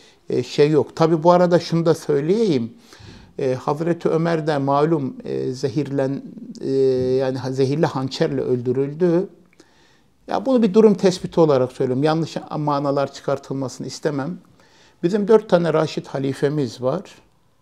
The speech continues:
Üçü suikastle öldürülmüştür. Tabiri caizse kendi normal şartlarda ölen Ebu Bekir radıyallahu anh'tır. Bakıyoruz Ömer radıyallahu anh'ı mecusi birisi öldürmüştür.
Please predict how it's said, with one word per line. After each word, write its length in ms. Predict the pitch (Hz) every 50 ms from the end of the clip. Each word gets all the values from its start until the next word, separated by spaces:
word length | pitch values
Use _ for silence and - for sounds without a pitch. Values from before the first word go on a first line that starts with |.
| _ _ _ _ -
Üçü 220 | 185 180 - 175
suikastle 580 | - - 160 143 - - - 131 - - - 117
öldürülmüştür. 880 | 113 113 117 120 117 120 110 110 110 110 - - - - - - - - - - _ _ _ _ _ _ _ _ _ _ _ _
Tabiri 420 | - - 151 151 151 156 160 160 160
caizse 560 | 190 196 190 180 185 - - 131 123 131 160 - - _ - - - - - _ _ _ _
kendi 420 | - - - 156 156 165 151 147 147
normal 360 | 147 147 147 156 170 175 160
şartlarda 560 | 165 - 135 127 120 - - 127 120 127 135
ölen 220 | 131 143 160 156 120
Ebu 240 | 127 120 123 117
Bekir 260 | 120 117 - - 127 123
radıyallahu 480 | 120 113 - 123 117 113 113 113 113
anh'tır. 340 | 107 104 101 101 - - - - - - _ _ _ _ _ - - - _ _ -
Bakıyoruz 420 | 156 160 - 190 190 190 190 185
Ömer 320 | 190 170 165 170 175 170 165
radıyallahu 440 | 165 165 160 156 160 160 156 160 156
anh'ı 140 | 160 170
mecusi 520 | 156 143 139 131 143 139 127 - - 151 131
birisi 300 | 127 123 120 - - 151
öldürmüştür. 1080 | 143 123 117 117 110 110 110 110 - - - - - _ - - - - - -